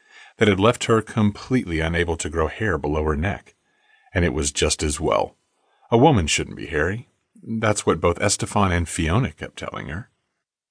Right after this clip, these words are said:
The tone of her skin had changed considerably. She was still very pale, but her skin had a new kind of quality to it. Softer somehow.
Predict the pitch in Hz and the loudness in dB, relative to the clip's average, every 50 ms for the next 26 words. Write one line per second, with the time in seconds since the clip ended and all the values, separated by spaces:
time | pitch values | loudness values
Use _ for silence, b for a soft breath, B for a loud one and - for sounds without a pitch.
0 | _ _ _ _ _ - 104 - - - 131 123 110 95 - - - 76 - - | _ _ _ _ _ -2 -2 0 2 4 4 6 6 4 2 0 -2 -2 0 -2
1 | - - - 82 78 73 73 73 73 - - - 107 95 85 76 71 67 - - | -2 -2 -2 -2 -2 -2 -4 -6 -6 -6 -4 -2 0 0 0 0 -2 -4 -6 -8
2 | - - - 71 69 - - - - 85 - - 52 60 - - - 50 - - | -8 -8 -8 -6 -4 -2 0 0 0 0 -2 -4 -6 -6 -8 -12 -14 -14 -16 -18
3 | _ _ _ _ _ _ _ _ _ _ _ _ - - 147 135 131 120 - - | _ _ _ _ _ _ _ _ _ _ _ _ -2 0 2 2 4 4 4 2
4 | - - - 147 139 135 131 131 120 95 90 104 104 101 98 90 85 - - - | 2 2 2 2 2 4 2 2 0 0 2 2 2 4 2 2 0 -4 -8 -6
5 | 90 82 78 - 53 58 71 80 87 101 98 90 98 92 - - - - - 120 | -4 -4 -4 -4 -4 -4 -4 -4 -2 -2 0 0 0 0 0 -2 -2 -2 0 0
6 | 120 110 95 95 82 80 78 85 92 95 95 - - 80 71 71 - - - - | 2 2 2 2 0 0 -2 -2 0 -2 -2 -2 -4 -6 -6 -6 -8 -8 -4 -2
7 | 90 82 76 76 - 69 69 - - - 50 - - - _ _ _ _ _ _ | 0 0 0 -2 -6 -8 -10 -10 -12 -12 -12 -14 -14 -18 _ _ _ _ _ _
8 | _ _ _ _ _ _ - - 139 - - - 196 156 - - - 64 - - | _ _ _ _ _ _ -16 -6 -2 -2 2 4 4 4 4 2 -2 -4 -4 -4
9 | - 73 71 80 - 58 57 - - | -6 -6 -8 -10 -10 -12 -14 -14 -18